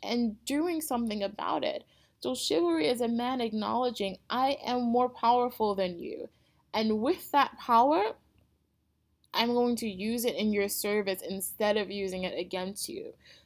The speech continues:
Because if it comes to seats on a train, <laughs> if it comes to who's gonna get to sit down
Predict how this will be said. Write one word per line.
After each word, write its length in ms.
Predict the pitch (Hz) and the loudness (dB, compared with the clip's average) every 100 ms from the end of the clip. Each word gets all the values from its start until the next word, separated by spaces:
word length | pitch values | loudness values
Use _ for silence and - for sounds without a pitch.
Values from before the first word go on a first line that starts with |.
| - | -10
Because 280 | 254 277 254 | -4 0 4
if 160 | 269 | 4
it 160 | 285 - | 2 -4
comes 420 | 277 302 349 - - | -4 -2 -4 -8 -8
to 460 | 285 254 220 180 165 | -4 -2 -2 -4 -6
seats 380 | - - 269 269 | -8 -4 -4 0
on 160 | 269 233 | 0 0
a 40 | |
train, 480 | 214 247 226 247 359 | -2 -2 0 0 2
<laughs> 1080 | 480 719 831 - - - 554 571 - - - | 0 0 0 -2 -2 -6 -6 -4 -6 -6 -2
if 120 | 294 | 2
it 120 | 294 | 2
comes 220 | 403 440 | 2 0
to 120 | 427 339 | 2 4
who's 280 | 339 339 | 6 6
gonna 220 | 311 262 247 | 6 2 2
get 160 | 247 | 0
to 80 | 254 | -2
sit 280 | 254 277 - | -2 -2 0
down 540 | 226 208 220 254 339 | 2 4 2 0 -2